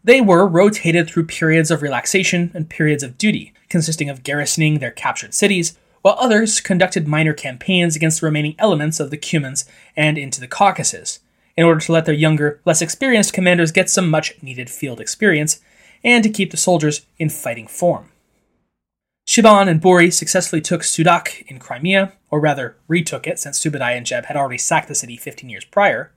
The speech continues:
while Munka led a contingent to capture the city of the Alans, Magas. Burka was sent directly against the Cumans, and he resoundingly defeated them time and again,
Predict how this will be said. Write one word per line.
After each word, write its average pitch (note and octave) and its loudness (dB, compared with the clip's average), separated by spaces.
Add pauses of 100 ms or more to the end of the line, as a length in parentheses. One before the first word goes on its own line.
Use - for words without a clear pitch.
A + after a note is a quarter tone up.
(300)
while F3 4
Munka G3 4
led F3+ 2
a F3+ -6
contingent F3 -2
to - -14
capture - 0
the D3+ -2
city D3+ -4
of C3+ -14
the C#3 -16
Alans, A#2+ -4 (200)
Magas. B2+ -6 (840)
Burka A#3 0 (320)
was D#3 -2
sent F#3+ 0
directly E3 2
against D3+ 0
the C3+ -14
Cumans, - -4 (140)
and D#3+ -2
he F#3 -2
resoundingly F3+ 4
defeated D#3 0
them C3 -8
time D3 -4
and C3+ -14
again, B2 -6